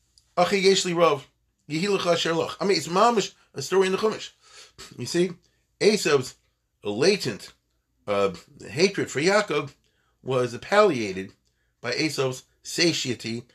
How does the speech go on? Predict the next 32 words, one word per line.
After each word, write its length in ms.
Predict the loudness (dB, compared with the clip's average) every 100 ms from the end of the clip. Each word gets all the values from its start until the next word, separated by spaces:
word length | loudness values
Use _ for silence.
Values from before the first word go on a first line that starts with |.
| _
and 140 | -12 -8
prosperity. 560 | -8 -4 -2 -2 -6 -16 _ _ _ _ -12
That's 140 | -10
a 60 | -8
powerful 340 | -4 -4 -4
thing. 300 | -8 -8 -10 -14 _ _ _ _ _ _ _ -14
That's 140 | -10
a 40 |
powerful 280 | -6 -6 -6
thing. 180 | -8 -10 -14 _ _
When 80 | -8
you 60 |
see 120 | -4 0
Baruch 220 | 2 2
Aleinu, 340 | 0 -2 -2
you 80 | -6
say, 140 | -4
"I 80 | -4
guess 180 | -4 -6
I 60 | -6
want 220 | -6 -8
not 100 | -8
only 120 | -6
me, 140 | -4
I 60 | -4
want 180 | -4 -6
everybody 240 | -6 -6
else 220 | -6 -10 -18 -20 _ _
to 100 | -12
be 160 | -6 -6
doing 280 | -2 0 0
okay." 420 | 0 0 -2